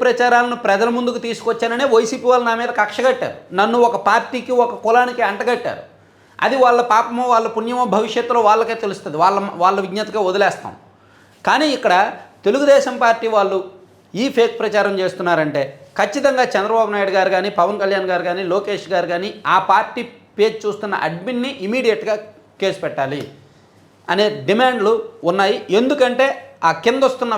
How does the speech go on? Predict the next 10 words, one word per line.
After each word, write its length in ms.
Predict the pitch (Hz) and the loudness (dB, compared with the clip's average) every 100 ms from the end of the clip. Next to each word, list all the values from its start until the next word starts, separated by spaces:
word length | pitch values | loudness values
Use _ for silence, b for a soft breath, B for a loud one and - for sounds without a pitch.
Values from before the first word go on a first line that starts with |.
| - | -2
ఫీడ్‌బ్యాక్ 420 | 262 277 220 240 240 | -2 0 0 -2 0
కూడా 140 | 226 202 | 0 0
వీలైతే 320 | 208 220 214 214 | 0 0 -2 -4
చూడండి, 320 | 202 190 196 202 | -4 -4 -2 -2
ఆ 20 | 160 | 0
కామెంట్లు 400 | 180 233 240 226 208 | 0 0 -2 -4 -2
వీలైతే 300 | 202 208 151 - | 0 0 -4 -6
చూడండి, 360 | 190 185 190 214 - B B B B 151 | -4 -4 -4 -6 -8 B B B B -2
ఎంతగా 300 | 208 - 254 180 139 | -2 2 2 2 0
జనం 240 | 190 247 | -2 -2